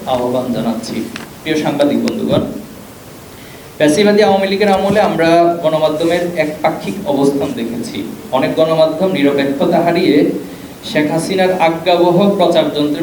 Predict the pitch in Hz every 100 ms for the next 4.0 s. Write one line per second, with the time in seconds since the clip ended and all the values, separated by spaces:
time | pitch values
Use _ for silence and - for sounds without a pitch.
0 | 151 139 135 127 120 117 - - - -
1 | - - - - - - 180 196 214 220
2 | 220 214 208 208 208 208 180 185 196 185
3 | 180 233 233 233 - - - - -